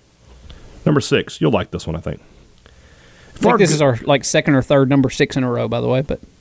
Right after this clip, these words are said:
Speaker 2: sure.
Speaker 1: You're right. No, this is number seven. You're correct. I, I had it at six, but I, I switched them around.
Speaker 2: Okay. <laughs>
Speaker 1: If our good friend and host Steve Robertson were to write a fourth book, I want him to entitle it,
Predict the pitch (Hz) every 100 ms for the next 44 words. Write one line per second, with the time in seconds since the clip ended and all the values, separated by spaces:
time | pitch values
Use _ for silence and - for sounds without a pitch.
0 | _ - - 147 139 143 131 113 131 139
1 | 123 120 101 87 78 95 - - - -
2 | _ _ - _ - - - - - -
3 | - 107 110 85 - 98 - 92 - 90
4 | - 90 - 78 - - - - - 190
5 | - - - 143 277 180 95 196 175 -
6 | 196 175 165 135 151 - - 151 113 110
7 | 101 92 - 73 _ _ _ _ 120 131
8 | 127 143 143 131 127 - 175 170 - 95
9 | 117 - - - _ - _ - - 143
10 | 185 214 175 165 135 160 156 151 117 -